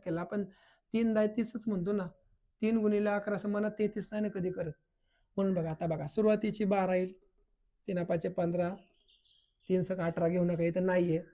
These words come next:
एकवीस घ्या, त्याच्यानंतर चोवीस घ्या, त्याच्यानंतर तीस घ्या, इथपर्यंत सगळ्यांना येतं, आता पुढे येत नाही.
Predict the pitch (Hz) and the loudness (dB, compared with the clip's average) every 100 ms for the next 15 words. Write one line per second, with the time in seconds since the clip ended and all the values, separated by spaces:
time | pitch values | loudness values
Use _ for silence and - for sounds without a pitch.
0 | _ _ _ _ _ _ - 175 175 185 | _ _ _ _ _ _ -4 0 0 0
1 | 185 175 165 165 - - _ _ 170 160 | 0 2 2 0 -4 -18 _ _ -2 0
2 | 170 165 160 160 - 190 180 185 170 160 | 2 0 -2 -6 -8 -6 -2 -2 -2 0
3 | 165 160 175 - _ _ - 156 180 170 | 0 0 -4 -16 _ _ -6 -4 0 0
4 | 170 170 160 - 196 185 170 147 156 170 | 0 -2 -4 -4 -2 0 0 0 0 2
5 | 208 214 226 226 233 240 214 - 151 - | 2 2 0 2 2 4 2 -2 -10 -14
6 | - 196 254 269 254 254 196 | -16 -6 -2 2 2 -2 -8